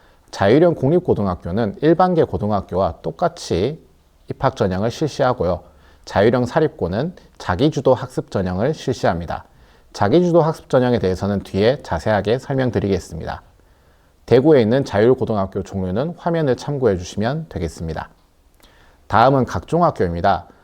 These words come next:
앞서 설명한 학교 이외에 법적으로 정해진 학교를 이야기하는데요. 대구에서는 대안교육 각종학교인 대구 해울고등학교가 있습니다. 대구 예담학교와 경북기계공업고등학교, 부설산업학교는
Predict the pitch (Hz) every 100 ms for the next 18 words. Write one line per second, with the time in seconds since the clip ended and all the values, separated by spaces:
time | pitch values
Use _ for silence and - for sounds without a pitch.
0 | _ _ - 95 - 160 160 190 185 185
1 | 165 165 - 175 160 170 170 170 107 104
2 | 92 - 104 - 139 123 110 - 90 90
3 | 143 139 156 160 156 98 120 156 104 98
4 | 98 95 110 117 92 85 101 - _ _
5 | _ - 117 127 151 120 101 104 87 -
6 | 110 143 156 117 127 - 120 - 113 95
7 | - 104 127 - 90 110 107 180 190 190
8 | 113 104 87 - 87 117 - 85 - 92
9 | 82 - _ _ _ _ _ _ - 95
10 | 135 107 101 156 151 - 95 95 85 107
11 | 120 143 - 120 131 120 120 - 98 107
12 | 90 - 139 - - 117 101 151 160 123
13 | - 87 107